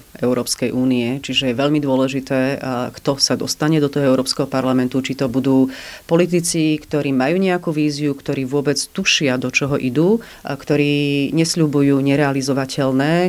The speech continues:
ktorí nehovoria o veciach, ktoré, na ktoré absolútne nebudú mať dosah. Určite tí politici, ktorí dnes, e, sa teda už obúvajú a obliekajú a chystajú do Bruselu, že ako im to tam vykričia,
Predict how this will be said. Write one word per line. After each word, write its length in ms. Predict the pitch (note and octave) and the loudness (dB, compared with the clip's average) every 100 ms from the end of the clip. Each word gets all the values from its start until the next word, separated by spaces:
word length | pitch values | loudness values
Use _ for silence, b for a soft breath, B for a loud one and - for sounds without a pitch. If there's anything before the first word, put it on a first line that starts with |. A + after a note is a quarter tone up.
| F3 | -2
ktorí 320 | D#3 C#3+ C#3 | -4 -2 0
nehovoria 640 | C#3 D3+ C#3 C#3+ C#3+ C3+ | 0 0 0 0 2 0
o 0 | |
veciach, 480 | C3 C#3+ - D3 C#3 | 0 -4 0 0 -2
ktoré, 320 | - C#3+ C#3 | -2 0 2
na 80 | C3+ | 2
ktoré 240 | C3+ - - | 0 -4 -2
absolútne 640 | E3 - F#3 D#3+ D3+ D3 | -4 -2 2 2 2 2
nebudú 240 | C#3 C3 | 2 4
mať 160 | C3 C3 | 4 2
dosah. 360 | A#2+ - G3 A3+ - B - | 0 -2 -2 -4 -12 B -6
Určite 400 | E3+ - F#3+ E3 | -2 0 2 2
tí 240 | E3 F3 E3+ | 2 0 2
politici, 480 | D#3+ D3+ D#3+ - | 2 2 0 -2
ktorí 640 | D#3 - D3+ D3 C#3+ C#3+ C3+ | -4 0 0 2 0 0 -2
dnes, 400 | C#3 D3 D3 - | 0 0 0 -4
e, 240 | - - | -6 -6
sa 160 | - C#3+ | -6 -2
teda 320 | D3 C3+ C3+ | 0 0 0
už 160 | C3 - | 0 -2
obúvajú 560 | C#3+ D3 C#3+ C#3+ C#3 | 0 0 0 2 2
a 80 | C3 C3+ C#3+ | 0 -2 -2
obliekajú 640 | C#3+ D3+ D3 D3 C#3+ C#3 | -2 -2 0 0 0 0
a 240 | C3+ C3 | 0 0
chystajú 560 | C3 D3+ - D#3 C#3 C3+ | -2 -6 -4 0 0 0
do 80 | C3+ | -2
Bruselu, 400 | C#3+ C#3+ D3 C#3+ | -2 -2 -2 -2
že 60 | D3+ | -6
ako 240 | - D#3 | -2 0
im 80 | C#3+ | 0
to 80 | D3 | 0
tam 160 | D3 | 2
vykričia, 720 | C#3 C3+ D3+ C#3+ - D3+ D#3 | 0 0 0 -2 0 0 0